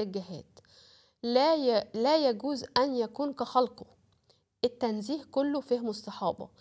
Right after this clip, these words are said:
من قول الله تعالى: "ليس كمثله شيء". وكلام الرسول لا يناقض الآية، والآيات لا تتناقض مع الآية المحكمة. والإمام الشافعي قال المجسم كافر، يعني المجسم ما عرف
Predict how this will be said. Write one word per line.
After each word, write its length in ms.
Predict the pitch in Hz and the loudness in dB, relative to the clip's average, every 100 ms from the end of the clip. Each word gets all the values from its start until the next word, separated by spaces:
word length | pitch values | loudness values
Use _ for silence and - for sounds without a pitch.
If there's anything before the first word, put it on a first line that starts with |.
| - - _ | -20 -20 _
من 100 | 214 | -6
قول 260 | 202 220 180 | 0 0 0
الله 200 | 175 202 | 0 -2
تعالى: 440 | 208 190 240 302 - | -2 -2 -2 -2 -2
"ليس 220 | 220 226 | -4 -8
كمثله 400 | 220 190 190 202 | -10 -12 -12 -12
شيء". 240 | 196 - - _ _ - _ _ _ | -12 -12 -16 _ _ -20 _ _ _
وكلام 320 | - 226 381 | -4 0 0
الرسول 520 | 370 196 - 254 262 254 _ _ - | -2 -4 -4 -2 -2 -4 _ _ -4
لا 400 | 214 226 269 311 | 0 2 2 2
يناقض 540 | 240 214 247 - 240 | 0 2 0 0 -2
الآية، 500 | 196 - 185 180 170 175 _ _ - | -2 -2 -4 -4 -8 -12 _ _ -8
والآيات 600 | 196 - 185 220 302 - - | -6 -2 0 0 -2 -10 -8
لا 300 | 208 202 247 | -4 2 2
تتناقض 760 | 311 311 226 208 - 254 208 | 2 0 0 0 0 -4 -4
مع 160 | 208 190 | -4 -4
الآية 300 | - 196 220 | -2 -2 -2
المحكمة. 580 | 202 185 - - 165 196 _ _ _ _ _ _ _ _ - | -4 -6 -12 -14 -14 -16 _ _ _ _ _ _ _ _ -2
والإمام 380 | 220 240 415 415 | 2 4 6 6
الشافعي 600 | - 220 214 208 202 208 _ - _ _ | 2 -4 -4 -6 -6 -8 _ -20 _ _
قال 420 | - 294 302 - 214 | 2 2 2 -2 -4
المجسم 600 | 208 196 269 - 214 196 | -2 -2 -2 -2 -4 -4
كافر، 440 | 233 214 - - - _ _ _ _ | -4 -4 -6 -14 -16 _ _ _ _
يعني 360 | 226 269 254 - | 2 4 4 0
المجسم 540 | 208 202 254 - 359 | 0 0 -2 -4 -6
ما 260 | 311 247 254 240 | -4 0 0 0
عرف 280 | 226 240 - | 0 -2 -2